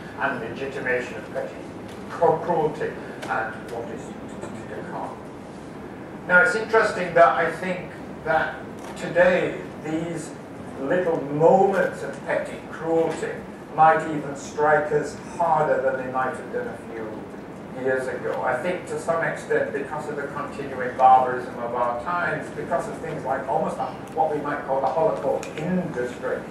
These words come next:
towards the sort of escalation of sheer numbers where people, we talk five million, six million, we think of the millions of dead across the twentieth century. We are almost inured in a way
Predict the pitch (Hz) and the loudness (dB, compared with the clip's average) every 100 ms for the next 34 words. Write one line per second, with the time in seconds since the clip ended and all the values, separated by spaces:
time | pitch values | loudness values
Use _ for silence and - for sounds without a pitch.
0 | - - - - 160 170 170 156 156 151 | -10 -12 -12 -6 6 8 8 4 2 2
1 | 147 - 151 151 - 160 151 151 156 151 | 2 -2 0 0 -2 0 2 4 2 -2
2 | 135 135 - 110 135 143 - - 131 - | -4 -6 -2 -2 0 2 0 2 0 0
3 | 123 123 - 143 131 135 - - 135 - | -2 -2 -2 -6 -6 -6 -6 -6 -6 0
4 | - - - 135 - - - - - - | 4 4 2 -4 -6 -6 -4 -4 -4 -6
5 | - - - - - - 123 127 151 135 | -6 -8 -10 -12 -12 -12 -8 -6 -4 -4
6 | 127 127 151 165 143 143 139 - - - | -4 -2 4 4 4 2 2 -2 -4 -4
7 | - 135 139 - - - - - - 143 | -4 0 2 0 -6 -12 -10 -10 -2 0
8 | 135 - - 143 139 139 - 165 143 143 | 0 -2 -2 -2 -2 -4 -2 -2 -2 -4
9 | 143 143 147 180 185 - - 147 131 143 | -2 0 4 6 4 -2 -6 -6 -4 0
10 | 147 269 - - - - - - - - | 6 6 6 4 -2 -8 -8 -6 -4 -2
11 | 147 147 - | 0 0 -2